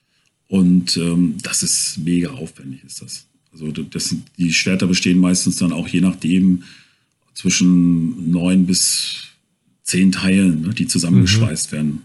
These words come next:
Speaker 1: Also so langen Stangenteilen, die werden zusammengeschweißt. Das muss man auch sehr vorsichtig machen. Du darfst keine Schweißfehler einbauen. Ähm, dann musst du zusehen, dass du beim Härten das Schwert heile lässt, weil du sonst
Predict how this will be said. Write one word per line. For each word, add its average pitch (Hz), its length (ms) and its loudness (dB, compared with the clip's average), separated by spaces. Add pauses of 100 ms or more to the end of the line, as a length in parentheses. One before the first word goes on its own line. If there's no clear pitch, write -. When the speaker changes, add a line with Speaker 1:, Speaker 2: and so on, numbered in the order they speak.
(140)
Speaker 1:
Also 76 180 -14
so 76 120 -8
langen 80 300 -2
Stangenteilen, 87 840 0 (180)
die 85 100 -2
werden 92 140 4
zusammengeschweißt. 95 880 2
Das - 140 -4
muss 90 120 -2
man 95 100 0
auch 82 100 -6
sehr 80 160 -4
vorsichtig 92 460 -2
machen. 90 200 2 (280)
Du 90 60 -6
darfst 82 160 -4
keine 90 160 2
Schweißfehler 82 640 -4
einbauen. 80 600 -4 (540)
Ähm, 95 600 4
dann 98 140 2
musst 95 300 4
du 92 60 2
zusehen, 92 380 2
dass 90 140 0
du 85 60 -2
beim 90 180 2
Härten 90 460 0
das 87 140 -2
Schwert 87 320 -2
heile 90 220 2
lässt, 87 240 -2
weil 87 80 -2
du 87 80 0
sonst 87 300 0